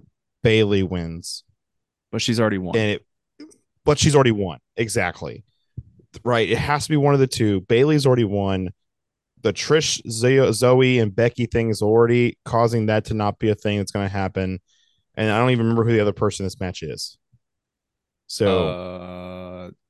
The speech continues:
Speaker 2: Zoe, Trish, Becky, Zelina.
Speaker 1: Zelina.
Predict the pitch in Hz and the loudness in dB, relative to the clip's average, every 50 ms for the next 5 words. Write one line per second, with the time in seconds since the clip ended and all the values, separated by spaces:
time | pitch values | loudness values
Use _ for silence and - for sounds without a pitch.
0 | _ - 73 98 101 98 104 95 90 85 - - - _ _ _ _ _ _ - | _ -20 -20 -18 -10 -8 -6 -6 -6 -6 -10 -14 -20 _ _ _ _ _ _ -14
1 | - - 101 90 87 - - - - - 110 _ - 104 101 - - 117 113 110 | -12 -10 -10 -10 -10 -10 -12 -12 -14 -14 -14 _ -8 -8 -8 -8 -8 -8 -8 -8
2 | 101 104 104 104 95 92 101 98 98 92 95 95 92 95 - _ _ _ _ _ | -10 -12 -14 -14 -12 -12 -12 -12 -10 -10 -10 -12 -12 -14 -18 _ _ _ _ _
3 | _ _ _ _ _ _ _ _ _ _ _ _ _ _ - 117 117 113 107 101 | _ _ _ _ _ _ _ _ _ _ _ _ _ _ 0 2 2 4 2 0
4 | 92 82 71 - | -2 -6 -8 -10